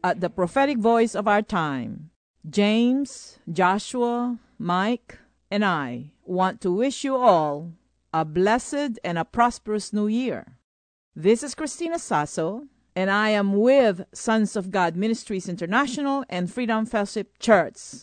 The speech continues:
International. And we have a lot of exciting things to share with you, for you to keep in mind all the changes that are happening in your life.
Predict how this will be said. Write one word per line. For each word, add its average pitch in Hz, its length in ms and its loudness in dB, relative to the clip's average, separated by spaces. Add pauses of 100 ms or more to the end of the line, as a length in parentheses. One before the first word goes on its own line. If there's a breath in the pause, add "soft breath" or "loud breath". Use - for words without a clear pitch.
(260)
International. 156 760 -8 (580)
And 208 280 0
we 339 180 2
have 311 260 0
a 220 60 4
lot 254 380 2
of 277 100 -4
exciting 240 520 -4
things 165 580 -8
to 156 80 -10
share 170 340 0
with 247 260 2
you, 311 300 -4 (300)
for 180 160 -4
you 208 160 -2
to 202 100 -10
keep 247 320 -8
in 254 140 2
mind 160 580 -2 (580)
all 226 220 4
the 233 80 4
changes 240 880 0 (140)
that 180 160 -4
are 185 100 0
happening 202 480 -2
in 190 180 -2
your 233 140 2
life. 175 600 -2